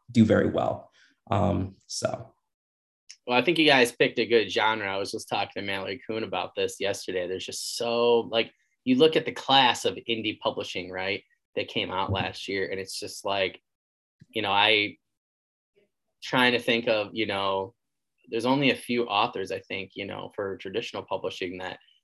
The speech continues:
Speaker 2: I think even compared to, you know, these people who are just <laughs> busting out just amazing <laughs> work, you know, and
Speaker 1: Right.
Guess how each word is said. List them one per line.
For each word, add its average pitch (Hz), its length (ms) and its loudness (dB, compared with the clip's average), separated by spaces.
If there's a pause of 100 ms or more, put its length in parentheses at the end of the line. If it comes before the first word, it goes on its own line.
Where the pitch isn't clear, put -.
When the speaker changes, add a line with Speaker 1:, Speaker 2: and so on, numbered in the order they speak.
(140)
Speaker 2:
I - 60 -6
think 104 220 -4
even 98 220 -6
compared 107 640 2
to, 92 380 -4 (400)
you 104 120 -10
know, 87 300 -6 (120)
these 104 200 -8
people 98 500 -4
who 95 180 -4
are 92 100 -2
just 92 200 -10 (100)
<laughs> - 160 -16
busting 95 420 -10
out 98 200 -14
just - 240 -10
amazing 127 680 0
<laughs> - 40 -14
work, 185 440 2
you 160 100 4
know, 143 300 4
and 127 120 4
Speaker 1:
Right. 117 340 0